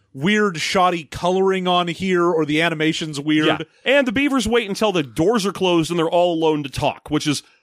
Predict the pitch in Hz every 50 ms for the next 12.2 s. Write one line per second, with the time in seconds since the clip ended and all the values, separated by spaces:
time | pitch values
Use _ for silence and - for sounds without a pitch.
0 | _ _ - - - 196 196 233 285 320 294 - - 254 185 208 240 233 196 220
1 | 175 - 214 196 180 165 180 170 165 151 - 185 170 160 143 - _ _ _ _
2 | - 196 233 262 277 254 262 247 - - 254 226 - 214 214 208 202 - 226 196
3 | 190 175 160 165 196 214 214 208 202 202 190 - - _ _ _ - - - 254
4 | 285 277 269 247 208 - - 233 185 - 208 202 185 - - 202 185 180 170 151
5 | - 190 185 175 175 170 165 - - - _ _ - 180 208 285 311 269 269 277
6 | 233 254 190 - 226 220 214 208 190 - - 202 185 170 156 151 147 143 147 -
7 | - - - - - 190 - - 311 311 294 - - 294 247 254 240 226 214 208
8 | 220 220 202 214 196 185 160 185 170 165 - - 208 208 202 - - 208 202 190
9 | - 180 - 185 185 180 202 190 196 190 165 180 185 175 160 156 - - 170 175
10 | 196 - 214 214 208 170 180 165 156 - - 175 160 170 - - 208 180 160 180
11 | 165 151 - - 156 156 170 196 208 220 202 - - - 143 135 139 220 165 -
12 | - - -